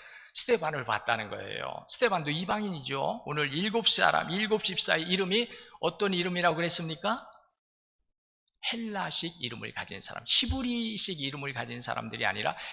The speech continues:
헬라식 이름을 가진 사람이라고 했어요. 그건 뭐냐면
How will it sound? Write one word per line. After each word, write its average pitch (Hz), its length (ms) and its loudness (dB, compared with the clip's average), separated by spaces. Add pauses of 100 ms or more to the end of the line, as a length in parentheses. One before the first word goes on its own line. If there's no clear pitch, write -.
헬라식 254 540 4
이름을 151 240 0
가진 135 240 -2
사람이라고 123 600 2
했어요. 127 440 2 (180)
그건 202 180 2
뭐냐면 160 420 4